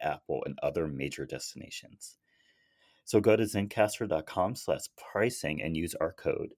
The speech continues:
S Y T Y I, and you'll get thirty percent off your first month of any Zencastr paid plan. We want you to have the same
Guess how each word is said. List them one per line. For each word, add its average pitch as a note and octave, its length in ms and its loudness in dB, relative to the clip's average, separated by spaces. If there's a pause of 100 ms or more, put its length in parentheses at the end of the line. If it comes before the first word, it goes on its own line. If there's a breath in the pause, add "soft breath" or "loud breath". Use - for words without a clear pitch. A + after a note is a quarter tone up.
S - 240 0
Y D#2+ 360 4 (160)
T - 120 -6
Y F#2 200 2
I, - 320 0 (520 loud breath)
and G#2+ 120 2
you'll F#2+ 120 6
get F2 240 2
thirty F#2+ 320 0
percent A2 400 -4
off D#2+ 300 0
your D#2 260 -4
first - 360 -6
month D#2+ 260 -4
of C#2 100 -14 (220)
any F2 300 2
Zencastr D#2 920 -4
paid D2 320 -4
plan. - 500 -12
We G#2 120 4
want G#2+ 320 -2
you A#2+ 100 -2
to G#2+ 100 0
have F2 360 0
the E2+ 80 -4
same G2 720 -2